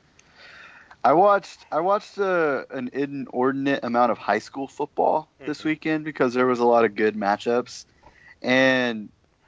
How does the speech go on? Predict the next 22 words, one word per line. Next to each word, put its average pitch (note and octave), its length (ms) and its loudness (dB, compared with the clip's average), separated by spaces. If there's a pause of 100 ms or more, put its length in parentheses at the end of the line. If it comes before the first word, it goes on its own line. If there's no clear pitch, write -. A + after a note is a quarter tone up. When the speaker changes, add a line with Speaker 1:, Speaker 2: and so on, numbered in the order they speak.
(160)
Speaker 1:
talk C3 200 2
about G#2+ 300 2
horrible G#2+ 480 0
announcing. G#2 600 0
Like, G2+ 220 -10
I A2 120 2
put - 320 -4
all G2 180 4
of G#2 140 -8
their G#2+ 140 -6
worst G#2+ 320 -8
announcers A2+ 500 -8
on A#2+ 100 -4
those B2 220 -4
games. C3 400 -2 (1160)
Speaker 2:
Yeah. A#2+ 80 -4
Speaker 1:
It - 80 -2
was, G#2+ 680 0
it A#2 80 2
was G2 240 0
horrendous. G2 1200 2 (120)
But, F2 340 2